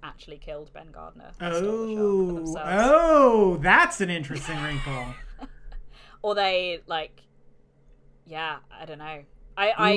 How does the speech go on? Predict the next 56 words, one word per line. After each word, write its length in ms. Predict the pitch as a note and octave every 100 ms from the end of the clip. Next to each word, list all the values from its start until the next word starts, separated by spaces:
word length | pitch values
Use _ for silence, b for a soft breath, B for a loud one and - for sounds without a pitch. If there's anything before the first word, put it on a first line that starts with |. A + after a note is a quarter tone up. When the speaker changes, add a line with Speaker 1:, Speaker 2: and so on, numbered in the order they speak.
| F3+
Speaker 1:
I 100 | G3 G3
Speaker 2:
Ooh. 60 |
Speaker 1:
think 260 | A3+ G3+ -
the 80 | F3+
shark 360 | E3+ E3 -
does 240 | F#3+ E3 -
get 300 | C4 - -
to 140 | D#3+
Ben 180 | D#3 D#3
Gardner 340 | D3+ D3+ D3+
as 160 | D3+ D3
well 280 | D3 F3 G3+
because 260 | - D3+
of 140 | D#3 D3+
the 80 | D3+
tooth 280 | D#3+ C#3+ D#3+
and 80 | D#3
everything 260 | D#3 D#3+
we 120 | D#3
see 380 | D3+ D#3+ D3+ D3+ _
Speaker 2:
Mm-hmm. 360 | D#3+ C#3 C#3 C3+
Speaker 1:
later 380 | D#3+ D#3+ F3 D#3
and 140 | D#3
the 40 | D#3
way 200 | D#3+ D#3+
the 100 | E3
boat 220 | D#3+ D#3
is 120 | E3
attacked, 420 | - F3+ F#3 - -
but 260 | D#3 D#3 - _ _ _ _ _ _ _ -
the 120 | F3
way 200 | F3+ G3+
his 160 | G#3+
boat 240 | G3+ G3+ G#3
is 120 | G3
just 120 | G3 -
kind 120 | G3
of, 80 | F#3
like, 180 | F#3 F3+
left 240 | F#3 -
there 120 | F#3
as 160 | F3+ F3+
well, 300 | F3+ F3 F3 -
do 100 | F3
we 240 | F3 F3 E3+ _ _ _ F3
know 380 | E3+ E3 F#3 F#3+
or 240 | F3+ F3
see 300 | - F3 F3
what 180 | F3 -
happens 380 | D#3+ D#3+ E3+ D#3
to 100 | F3
the 80 | E3
first 300 | F3 E3+ -
mate 240 | F3+ F3
apart 300 | - D#3+ -
from 320 | D#3+ D3+ D3+